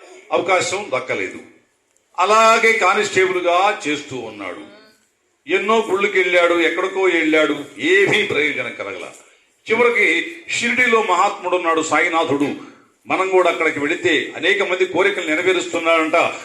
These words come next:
మనం కూడా వెళదాం ఆయన సన్నిధికి అని చెప్పని ఒకరోజు సాయి దగ్గరికి వచ్చాడు. వచ్చి ఆయన నమస్కారం చేశాడు. "ఏవయ్యా దాసగణు, చాలా కాలానికి వచ్చావు నా దగ్గరికి"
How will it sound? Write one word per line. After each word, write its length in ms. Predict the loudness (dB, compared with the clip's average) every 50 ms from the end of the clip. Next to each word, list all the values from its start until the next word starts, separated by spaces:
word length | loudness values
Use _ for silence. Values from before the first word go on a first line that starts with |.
| -14 -4
మనం 300 | 0 2 2 2 2 4
కూడా 160 | 4 4 4 6
వెళదాం 680 | 4 4 4 4 4 4 4 4 2 0 -4 -10 -16 -18 -20 -20 _ _
ఆయన 240 | 0 2 2 2 2
సన్నిధికి 440 | 2 0 0 0 2 2 2 2 2
అని 100 | 0 -2
చెప్పని 640 | -2 -2 -4 -2 -2 0 0 0 0 -2 -4 -6 -16 -20 -20 -20 -10 -8
ఒకరోజు 840 | -8 -2 -2 2 2 4 2 2 0 -2 -4 -4 -4 -6 -6 -8 -12 -14 -20 -20 -14 -4
సాయి 240 | -2 0 0 0 0
దగ్గరికి 380 | -2 -2 -4 -4 -6 -6 -6 -8
వచ్చాడు. 420 | -10 -8 -4 -4 -4 -4 -4 -8 -14 -16 -20 -20 -20 -20 -20 -20 -20 -20 _ _
వచ్చి 520 | -14 -12 -12 -6 -4 -4 -2 -2 -4 -6 -8 -16 -14 -6 -4
ఆయన 200 | -2 -2 -2 -4
నమస్కారం 680 | -6 -6 -6 -6 -6 -8 -4 -4 -4 -4 -4 -8 -12 -14 -14
చేశాడు. 400 | -12 -10 -8 -8 -8 -8 -8 -12 -18 -20 -20 -20 -20 -20 -20 -20 -20 -20 -20 -20 -20 -20 -20 -12 -2 0
"ఏవయ్యా 300 | 2 4 4 4 4 2
దాసగణు, 760 | 4 2 2 2 2 2 2 2 4 4 4 2 2 -2 -6 -10 -16 -20 -20 -20 -20 -20 -20 -20 _ _ _ _ _ _ _ _ _ _ _ _ _ _ _ _ _ _ _ _ _ _ 2
చాలా 200 | 4 4 4 4
కాలానికి 420 | 4 4 4 4 4 4 4 4 2
వచ్చావు 280 | 2 4 4 2 4
నా 80 | 4 4
దగ్గరికి" 760 | 4 4 4 4 2 2 2 2 2 4 4 2 2 -4 -10